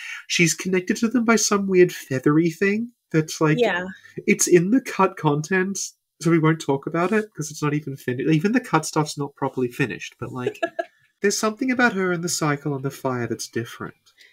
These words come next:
Speaker 2: Yeah.
Speaker 1: Yeah, so it's almost like, yeah, we don't need Firekeepers anymore, so they're just living out the rest of their days in some, like, retirement home for Firekeepers.
Speaker 2: <laughs> But I wonder, what if the Firekeepers don't wanna tend to the fire anymore, so they just left,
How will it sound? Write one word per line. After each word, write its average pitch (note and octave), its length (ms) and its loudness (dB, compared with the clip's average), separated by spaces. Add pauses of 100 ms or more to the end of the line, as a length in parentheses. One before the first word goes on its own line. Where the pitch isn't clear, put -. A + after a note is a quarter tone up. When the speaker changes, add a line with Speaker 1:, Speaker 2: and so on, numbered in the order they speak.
(360)
Speaker 2:
Yeah. A#3 380 -6 (380)
Speaker 1:
Yeah, E3 300 -2 (120)
so - 160 4
it's G3 140 4
almost A3+ 360 0
like, F#3+ 240 -4
yeah, F#3 80 0
we C#3+ 200 0
don't E3 260 -2
need E3 160 -6
Firekeepers D#3+ 580 -2
anymore, B2+ 300 0
so C3 140 0
they're C3 120 8
just C3 220 2
living C3+ 260 2
out C3 160 2
the C3 100 6
rest B2 200 2
of C#3 120 8
their B2+ 120 -8
days B2+ 180 2
in B2 60 -4
some, B2 200 -4
like, B2 200 0
retirement B2 500 0
home B2 220 2
for B2 140 -2
Firekeepers. - 840 -2 (320)
Speaker 2:
<laughs> F#4 100 -4 (840)
But F#4 180 4
I A#4 180 4
wonder, A4+ 420 0
what D#4 200 2 (160)
if - 340 -10 (720)
the C4+ 100 0
Firekeepers C#4 1000 0
don't A#3+ 260 -2
wanna C#4 260 0
tend F#3 300 -8
to F#3+ 80 -12
the F3+ 80 -4
fire E3+ 320 0
anymore, E3 420 -2
so - 140 -4
they G3+ 120 0
just B3+ 280 -6
left, F#3+ 600 2